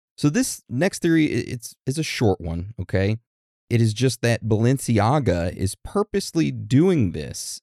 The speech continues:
behind the scenes as a way to get media attention to their brand. I mean, part of me wants to believe this, but then again, they're kinda, like, distancing themselves away from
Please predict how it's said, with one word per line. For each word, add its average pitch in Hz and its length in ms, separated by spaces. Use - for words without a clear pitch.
behind 127 560
the 139 100
scenes 95 800
as 113 240
a 117 60
way 113 280
to 117 140
get 104 280
media 127 840
attention 98 680
to 87 200
their 85 140
brand. 87 720
I 113 80
mean, 139 380
part 190 400
of 190 80
me 185 160
wants 165 300
to 160 80
believe 156 380
this, 165 220
but 117 280
then 143 120
again, 120 580
they're 117 320
kinda, 160 180
like, 110 240
distancing 120 640
themselves 98 520
away 92 300
from 80 400